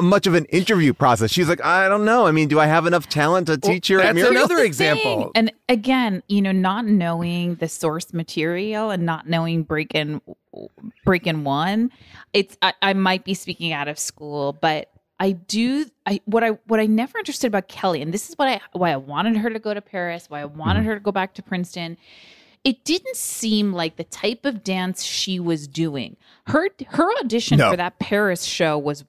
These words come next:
Speaker 3: beautiful and wonderful. It
Speaker 2: And she's
Speaker 3: seemed
Speaker 2: a
Speaker 3: like that
Speaker 2: very
Speaker 3: was,
Speaker 2: good
Speaker 3: she's a great
Speaker 2: dancer.
Speaker 3: dancer. It seemed like she loved doing that type of dance, that there was nothing about this other type of dance. And honestly, I won't even degrade what I saw in the movie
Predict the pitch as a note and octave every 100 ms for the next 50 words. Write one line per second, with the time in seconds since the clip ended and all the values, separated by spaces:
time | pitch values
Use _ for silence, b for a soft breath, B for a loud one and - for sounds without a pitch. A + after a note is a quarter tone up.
0 | _ - C#3+ F3+ D3 - - - D3+ C#3+
1 | D#3 D#3+ C3 - C#2+ - B B B3+ C4+
2 | A#3+ - D#4+ A#4+ D4 F#3 E3+ A#3+ G#3+ F#3
3 | D3+ D3 G#2+ C3+ C3 A#4 B4+ A#4+ B4 A#4
4 | - - A3+ - E4 A4+ A4 D4 A3 -
5 | C#4+ C#4 B3 D#4+ B4+ - - F#3+ D3 D3
6 | F#2 - - - - D#2 D#2+ - - G#3+
7 | B3 B3 A3+ A3+ B3+ D#4 - F#4+ D#4+ G#3+
8 | - G3 G3 F#3 - b b - A3 -
9 | - G#3+ A3+ B3+ C4+ C4+ - b b -
10 | G#3+ G#3 G3+ G#3 G3+ G#3+ - A#3 C#4 E4
11 | E4+ - - A#3 B3+ D#4+ D#4+ C4+ A3 A3
12 | G#3+ G#3 G3+ - D#3 F#3+ D3+ E3+ D#3+ D#3+
13 | F#3 F#3 A3+ A3 G#3 F#3 F#3 - F3 F3
14 | E3 D#3+ E3+ G#3 B3+ C4 D#4 E4